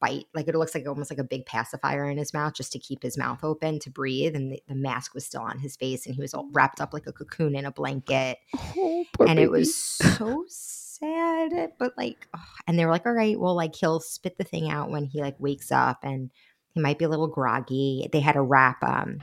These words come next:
Speaker 1: a bandage around his arm with the I V.
Speaker 2: Mm-hmm.
Speaker 1: And, um, she said usually that's what kids freak out about is the I V in their arm.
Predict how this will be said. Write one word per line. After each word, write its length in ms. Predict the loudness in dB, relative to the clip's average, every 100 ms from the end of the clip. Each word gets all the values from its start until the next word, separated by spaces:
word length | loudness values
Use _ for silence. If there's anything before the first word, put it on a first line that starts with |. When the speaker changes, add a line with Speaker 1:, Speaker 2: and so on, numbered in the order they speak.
| -6
Speaker 1:
a 60 | 0
bandage 440 | 2 2 0 -2
around 260 | 0 0 -2
his 140 | -2
arm 240 | -2 -2 -2
with 100 | -2
the 100 | 0
I 160 | 0
V. 440 | -2 -4 -4 -6 -8 _ _ _ _ _ _ _ _ -4
Speaker 2:
Mm-hmm. 60 | 8
Speaker 1:
And, 460 | 10 10 8 2 -2 0
um, 560 | 4 6 6 4 0 -2
she 160 | 0
said 240 | 4 4 4
usually 400 | 0 0 2 6
that's 380 | 6 6 2 -6
what 220 | -6 -8
kids 300 | -6 -6 -6
freak 240 | -10 -4
out 180 | -2 -2
about 360 | 0 0 0 -2
is 220 | -4 -6
the 160 | -2 0
I 140 | 0
V 180 | 0 -8
in 100 | -8
their 120 | -6 -6
arm. 520 | -2 0 2 -2